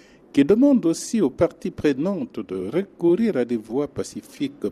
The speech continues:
pour toutes sortes de revendications. Utemi de la Senko et Bakundoa de l'E C C ont fermement condamné la violence, aussi bien verbale que physique, observée tout au long du processus électoral,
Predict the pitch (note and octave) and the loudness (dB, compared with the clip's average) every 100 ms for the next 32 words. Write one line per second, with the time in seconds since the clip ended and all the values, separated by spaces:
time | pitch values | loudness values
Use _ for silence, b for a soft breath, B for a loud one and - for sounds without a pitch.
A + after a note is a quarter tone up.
0 | - G#2+ - - F#3 - - - D3+ - | -6 -10 -10 -8 -4 -4 -4 -2 -2 -4
1 | E2 F2+ D3+ A2 G2+ A2+ - - - - | -6 -2 -2 -2 -6 -2 -2 -2 -10 -16
2 | - _ - - B B B - D#3 C#4 | -20 _ -20 -20 B B B 2 2 6
3 | C#4+ B3 A#2+ A2 - C3 A#2 F3+ D#3+ A#2+ | 6 6 4 -2 -2 -6 -4 -4 -4 -6
4 | D#3+ D3 - G2+ F2 E2+ - G#2+ - D3+ | -8 -6 -6 -6 -8 -12 -10 -10 -4 -2
5 | D#3 C3+ - _ G2+ G2+ - - G#3+ D3 | -2 -6 -18 _ -10 -10 -4 0 0 0
6 | A#2+ A#2+ G2 F2 G2 A2+ F2+ - F#2 G2 | 0 -2 -6 -6 -4 -4 -6 -4 -6 -4
7 | A#2 A#2+ - - - E3 - A2 A#3 D#3+ | -4 -4 -8 -8 -4 -4 -4 -2 0 0
8 | G2 F#2 A2+ A2+ - - A2+ F#2+ B2+ C#3 | -2 -4 -4 -4 -8 -8 -8 -6 -8 -8
9 | - - C3 A2+ - C#3+ C#3+ F#3 D3+ - | -12 -2 -2 -2 -2 -2 0 -4 -2 -6
10 | G#2 B2 - - - - - - G#2 G#2+ | -2 -2 -4 -10 -14 -12 -12 -10 -4 -4
11 | - G2+ F#2 G2+ A#2+ | -4 -4 -4 -4 -4